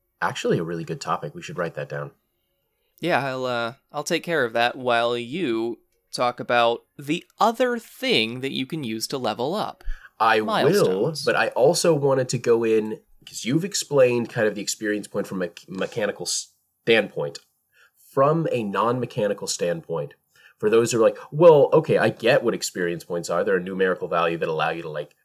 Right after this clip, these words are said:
Speaker 1: move up to this next level, but what are experience points? Like, what are they in the meta?" And if you have ever tried to practice for a new skill,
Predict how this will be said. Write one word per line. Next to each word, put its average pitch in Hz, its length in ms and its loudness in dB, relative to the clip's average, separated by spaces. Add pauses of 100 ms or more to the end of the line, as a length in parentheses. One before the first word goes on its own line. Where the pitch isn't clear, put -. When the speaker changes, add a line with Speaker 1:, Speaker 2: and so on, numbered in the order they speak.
(180)
Speaker 1:
move 92 240 -6
up 92 100 2
to - 80 -16
this - 160 -8
next 95 200 -4
level, 156 180 -2
but 165 200 -4
what 175 240 -2
are 110 320 2
experience 78 720 -6
points? - 380 -8
Like, - 120 -10
what 233 120 0
are 156 160 4
they 113 180 2
in 92 120 -2
the 87 40 -6
meta?" 85 380 -8 (520)
And 127 380 2
if 147 240 -4
you 208 120 0
have 202 140 2
ever 131 540 4
tried 107 300 2
to - 40 -10
practice - 520 -2
for 104 180 -2
a 85 60 -2
new 85 180 -8
skill, - 560 -6